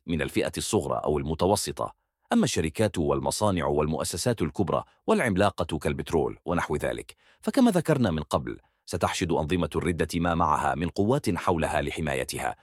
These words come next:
بالطبع ستكون هناك نفقات وحقوق للناس ومظالم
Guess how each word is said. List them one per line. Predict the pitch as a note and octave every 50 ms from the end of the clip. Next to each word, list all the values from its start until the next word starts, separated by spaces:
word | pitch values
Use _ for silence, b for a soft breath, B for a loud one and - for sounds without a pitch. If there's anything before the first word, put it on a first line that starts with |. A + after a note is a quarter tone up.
| b b b b b
بالطبع | - - - - F#2+ D#2+ C#2 - A1 - _ _
ستكون | - - E2 D#2+ D2 - - E2+ D#2+
هناك | D2 C#2 E2 D2+ D#2 D#2 - D#2+
نفقات | D2+ D2 - - D#2 - D#3 E3 D#3 -
وحقوق | C3 A#2+ G#2 F2 - - E2 - - G#2 F#2 - F2+
للناس | D#2+ C#2 C2+ C2 C2 C#2+ D#2 E2 D2+ - D#2+
ومظالم | D2 C#2 C#2 C#2 C#2+ - E2+ F2 D#2 D2+ C#2+ D#2 D2+